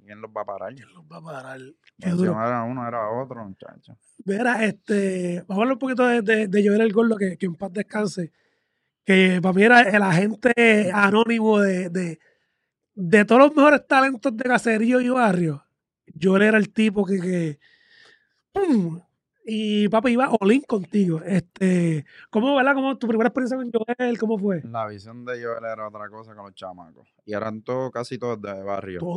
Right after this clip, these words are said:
Speaker 1: Todos
Speaker 2: literal.
Speaker 1: de barrio. Todos de barrio, pues, tú los con-, tú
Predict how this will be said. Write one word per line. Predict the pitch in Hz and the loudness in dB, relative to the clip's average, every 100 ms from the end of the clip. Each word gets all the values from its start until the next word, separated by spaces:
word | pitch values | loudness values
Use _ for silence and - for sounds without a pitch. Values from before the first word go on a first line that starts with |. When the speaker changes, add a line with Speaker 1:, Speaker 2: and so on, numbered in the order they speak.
| 156 | -8
Speaker 1:
Todos | 156 | -6
Speaker 2:
literal. | 120 123 165 | -6 -4 -4
Speaker 1:
de | 101 | -4
barrio. | 95 90 90 85 _ _ _ _ _ _ _ | -6 -10 -18 -20 _ _ _ _ _ _ _
Todos | 92 98 | -18 -12
de | 117 | -10
barrio, | 131 147 131 120 | -8 -8 -8 -8
pues, | 110 110 101 - | -10 -12 -14 -14
tú | 107 127 | -12 -10
los | 147 143 | -12 -10
con-, | 143 127 | -10 -8
tú | 131 135 139 | -10 -10 -10